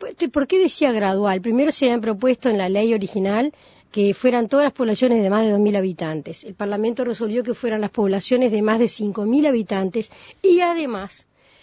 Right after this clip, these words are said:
aquellas en donde se preservara la unidad cultural, social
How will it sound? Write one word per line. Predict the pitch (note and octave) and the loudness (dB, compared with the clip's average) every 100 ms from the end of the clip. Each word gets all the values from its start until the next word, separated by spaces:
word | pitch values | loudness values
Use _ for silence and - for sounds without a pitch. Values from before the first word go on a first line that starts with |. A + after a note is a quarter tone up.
| - | -6
aquellas | B3+ - D4 D#4 C#4+ D4 | -6 0 -2 0 -2 0
en | A#3+ | -2
donde | A#3 A#3 A3 | 0 0 -2
se | - A#3 | -4 -4
preservara | - C4+ - C4 A#3+ B3 C4 | -2 -4 0 0 2 2 0
la | A#3+ A3+ | 0 0
unidad | G#3+ G#3 A#3 B3 | 0 0 0 0
cultural, | B3 A#3 G3+ A3 A#3+ A#3+ A#3+ A#3 | 0 -2 -2 -2 2 2 2 -2
social | - A3+ - - B3 A#3 B3+ | -6 -8 -8 -2 0 0 -2